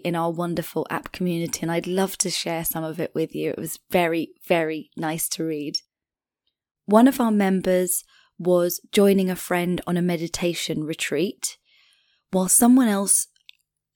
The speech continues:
was brave enough to have a go at live-action role-play game Dungeons and Dragons,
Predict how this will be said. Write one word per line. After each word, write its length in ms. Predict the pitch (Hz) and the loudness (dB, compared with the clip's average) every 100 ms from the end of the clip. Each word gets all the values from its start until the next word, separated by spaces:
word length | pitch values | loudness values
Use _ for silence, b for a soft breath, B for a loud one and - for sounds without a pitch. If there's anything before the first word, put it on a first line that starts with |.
| - | -2
was 220 | 214 240 | 2 2
brave 600 | - - 269 277 294 285 | 0 -2 2 4 4 4
enough 320 | 202 170 165 - | 2 -2 -4 -8
to 100 | 202 | -6
have 260 | - 196 | -4 -2
a 60 | 185 | -2
go 340 | 190 180 180 - | -2 0 0 0
at 160 | 175 - | -4 -2
live-action 1000 | 190 196 196 196 190 - - 180 180 170 | -2 0 0 -2 -2 -4 -4 -4 -4 -2
role-play 600 | 190 190 190 - 165 160 | 0 0 0 -2 -2 -2
game 420 | 156 143 156 160 _ | -4 -4 -4 -6 _
Dungeons 600 | 180 175 175 170 170 160 | 0 0 0 -2 -4 -4
and 160 | 170 160 | -4 -4
Dragons, 800 | 170 165 - - - 214 - | -4 -6 -6 -6 -8 -6 -8